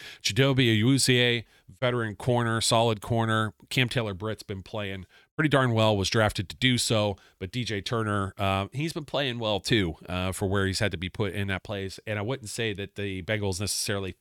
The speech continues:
fear the Pittsburgh Steelers passing attack, but that could change and leads me to perhaps my main topic. But again, the offensive line, they're gonna have to keep some of these guys at bay, okay? You got Trey Hendrickson,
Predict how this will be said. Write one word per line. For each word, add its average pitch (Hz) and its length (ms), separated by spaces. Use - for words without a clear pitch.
fear 113 360
the 101 60
Pittsburgh 110 320
Steelers 98 380
passing 98 420
attack, 101 320
but - 200
that 127 240
could 139 160
change 127 360
and 95 80
leads 107 220
me 104 140
to 104 420
perhaps 139 400
my 117 120
main 98 300
topic. 95 500
But 107 240
again, 120 260
the 110 80
offensive 107 380
line, 104 240
they're 98 80
gonna 117 120
have 127 160
to - 100
keep - 220
some 110 220
of 107 140
these 101 240
guys 98 540
at 113 220
bay, 101 320
okay? 98 460
You 110 80
got 104 120
Trey 117 200
Hendrickson, 113 640